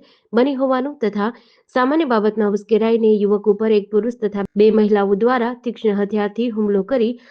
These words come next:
યુવકનું ઢીમ ઢાળી દીધું હતું. આ સમગ્ર ઘટના બનતા સમગ્ર પંથકમાં ચકચાર મચી છે. પોલીસે ત્રણેય આરોપીઓને પકડી પાડી જેલ હવાલે કર્યા છે.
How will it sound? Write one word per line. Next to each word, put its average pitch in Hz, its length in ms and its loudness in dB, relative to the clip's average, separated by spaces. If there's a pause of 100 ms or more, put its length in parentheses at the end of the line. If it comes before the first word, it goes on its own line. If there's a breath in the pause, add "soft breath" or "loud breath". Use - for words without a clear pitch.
(180 loud breath)
યુવકનું 285 560 -2
ઢીમ 220 240 2
ઢાળી 196 340 0
દીધું 196 260 0
હતું. 202 220 -6 (280 soft breath)
આ 220 100 0
સમગ્ર 240 360 2
ઘટના 208 360 -2
બનતા 214 340 0
સમગ્ર 208 400 0
પંથકમાં 208 640 -2
ચકચાર 202 480 -4
મચી 190 320 0
છે. 277 180 -8 (360 soft breath)
પોલીસે 208 440 4
ત્રણેય 202 380 2
આરોપીઓને 196 380 0
પકડી 208 360 -2
પાડી 233 320 -2
જેલ 208 260 4
હવાલે 185 260 -2
કર્યા 185 360 -4
છે. 220 220 -10